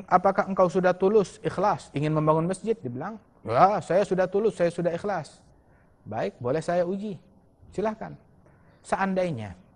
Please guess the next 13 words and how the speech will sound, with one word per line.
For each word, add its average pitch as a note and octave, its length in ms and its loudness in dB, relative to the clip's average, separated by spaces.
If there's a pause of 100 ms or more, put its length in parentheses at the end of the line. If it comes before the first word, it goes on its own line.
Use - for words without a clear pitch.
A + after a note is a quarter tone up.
(160)
seandainya B2 640 -8 (640)
masjid D#3 560 -4
tersebut, B2 560 -6
engkau D3+ 240 -2
sudah D3 240 0
ada D3 160 2
uangnya, C#3+ 480 -2 (480)
baik, B2+ 240 -2 (720)
engkau C#3+ 160 0
serahkan F3 480 -2
uangnya C3 320 -2
kepada C3+ 320 -2
saya, D#3+ 320 -4